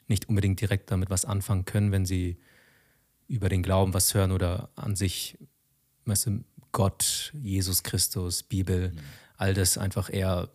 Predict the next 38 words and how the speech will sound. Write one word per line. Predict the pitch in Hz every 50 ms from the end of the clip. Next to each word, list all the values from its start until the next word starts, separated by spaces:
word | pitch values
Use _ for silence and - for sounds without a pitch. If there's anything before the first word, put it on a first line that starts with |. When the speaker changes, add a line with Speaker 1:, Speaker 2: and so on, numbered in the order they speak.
| _
Speaker 1:
befremdlich | - 110 95 - - - 101 98 98 - 107 - - 101
wirkt | 101 104 101 101 -
bisher | - 123 101 - - 101 95
für | 95 - 107
sie? | 95 92 98 98 101 110 117 - _ _ _ _ _ -
Was | 113 - -
würdest | 110 98 98 117
du | 101
diesen | 95 90 98
Menschen | 95 90 87 - -
sagen? | - 90 90 90 90 87 87 _ _ _ - - - - _ _ _ -
Speaker 2:
Ich | - 90 95
würd | 101 98 80
den | 101 92
Menschen | 92 92 95 90 - 90 85
sagen, | 76 87 85 85 87 95 98 101 104 110 117 _ - _ _ _ _ _ _ _ _ _ - _ _ _ _ _ _ _ _ _ _ _ _ _
lass | - 67 76 90 110 123 -
dich | - 139 139 -
mal | - 117 107 101
drauf | - - 92 87 - -
ein, | 85 92 107 127 160 139 - - _ _ _ _ _ _ _ _ _ _ _ _ _ _ _ _ _ _ _ -
aber | - - 87 87 - - _ _
ohne | - 123 117 117 120 113 107 104
diese | 90 95 92 87 92
ganzen, | - 92 90 92 - - - 92 95 92 90 87 85 76 - - _ _ _ _ _ _ _ _ _ _ _ _ _ _ _ - -
ganzen | - 101 90 85 - - - 90 87 82 67 65
Sachen, | - 107 101 104 104
die | 92 95
du | 85 87
vielleicht | 82 92 95 95 92
im | 92 85
Kopf | - 113 104 - -
hast | 92 92 -
über, | - 87 80 92 87 85 78 85
über | 92 87 101
Gott, | 87 - 104 92 90 - - -
über | 90 90 87
Glauben | - 90 85 82 85 80 -